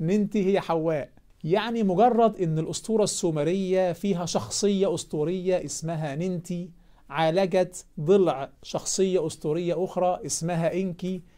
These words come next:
إذن قصة حواء عليها السلام بكل تفاصيلها مأخوذة من ننتي عشان كلمة ضلع.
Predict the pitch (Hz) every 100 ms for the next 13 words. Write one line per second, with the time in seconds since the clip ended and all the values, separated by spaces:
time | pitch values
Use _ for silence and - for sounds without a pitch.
0 | - - 233 185 151 151 - - 233 214
1 | - 175 170 175 196 156 151 180 175 -
2 | 160 160 185 165 - 226 202 185 175 156
3 | 147 196 185 180 196 214 - - - -
4 | 185 - - 214 202 170 165 196 208 202
5 | - _ _ - 190 175 - 110 - _
6 | _ - _ - 135 - 190 170 196 185
7 | 156 151 165 -